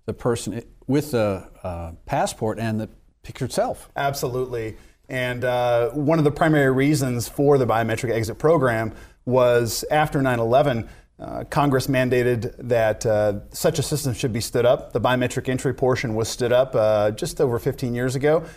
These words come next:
Speaker 2: and the biometric exit portion was not. So it's taken a while for the technology to mature and the funding to be there, but we're finally there.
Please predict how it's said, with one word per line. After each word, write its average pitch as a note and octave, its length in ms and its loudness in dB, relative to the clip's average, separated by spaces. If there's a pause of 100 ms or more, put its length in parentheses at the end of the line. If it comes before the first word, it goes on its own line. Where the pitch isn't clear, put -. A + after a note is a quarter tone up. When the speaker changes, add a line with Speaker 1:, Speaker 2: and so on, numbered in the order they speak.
(120)
Speaker 2:
and B2+ 100 -2
the A#2+ 60 0
biometric B2+ 460 2
exit C3+ 280 0
portion A#2 340 -2
was A2 160 -2
not. A#2+ 380 -2
So A2 340 2
it's A2 120 -4
taken C3 260 0
a A2+ 60 2
while C3 320 4
for C3 120 -2
the A2+ 60 -2
technology A2+ 480 -4
to G2+ 80 -6
mature B2+ 460 0
and B2 80 0
the G#2+ 60 -2
funding B2+ 320 -2
to G#2 60 -4
be G#2 120 -2
there, F#2+ 200 -2
but G#2+ 240 -4
we're A2+ 100 -2
finally G#2+ 320 -4
there. G#2 320 0